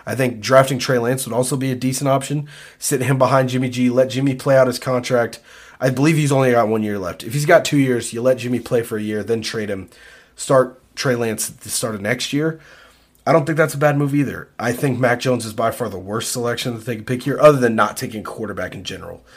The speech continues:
Um, I think if they go anywhere but Q B and give up two first rounders, that's also a massive mistake. So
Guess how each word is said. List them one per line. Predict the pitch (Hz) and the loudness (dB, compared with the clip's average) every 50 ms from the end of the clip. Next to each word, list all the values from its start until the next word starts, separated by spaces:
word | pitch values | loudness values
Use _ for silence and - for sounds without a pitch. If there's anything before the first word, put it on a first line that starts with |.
| - - - - - _ _ _ _ _ - | -20 -20 -20 -20 -20 _ _ _ _ _ -4
Um, | 104 107 104 104 98 92 90 82 71 - | 0 0 0 0 -2 -4 -8 -12 -12 -10
I | - - | -8 -4
think | - 143 127 117 | -2 -2 -2 -2
if | 117 | -2
they | - 120 110 | -2 -2 -2
go | 98 110 110 107 104 | 0 0 0 2 2
anywhere | 101 104 107 101 104 101 | 2 0 0 0 -2 -2
but | 90 92 101 98 90 | 0 -2 -4 -4 -4
Q | - - 104 101 | -8 -12 -12 -12
B | 95 104 101 101 | -10 -10 -10 -10
and | 95 90 | -10 -10
give | 98 101 | -10 -10
up | 95 87 - | -10 -10 -10
two | - 113 - | -12 -12 -12
first | - 98 90 - - | -12 -12 -12 -10 -10
rounders, | 101 95 98 92 92 87 85 - | -10 -10 -10 -10 -10 -10 -12 -10
that's | - 95 92 | -10 -10 -8
also | - 87 90 92 - - 104 | -6 -6 -6 -6 -6 -8 -6
a | 98 | -6
massive | 104 101 101 101 - 107 | -4 -4 -4 -6 -8 -12
mistake. | 101 104 - - - 110 110 107 - - - - - - _ | -12 -12 -10 -8 -6 -6 -6 -6 -8 -14 -20 -20 -20 -20 _
So | - - - 131 120 120 117 113 110 107 107 - | -10 -2 2 4 6 6 6 4 2 0 -2 -8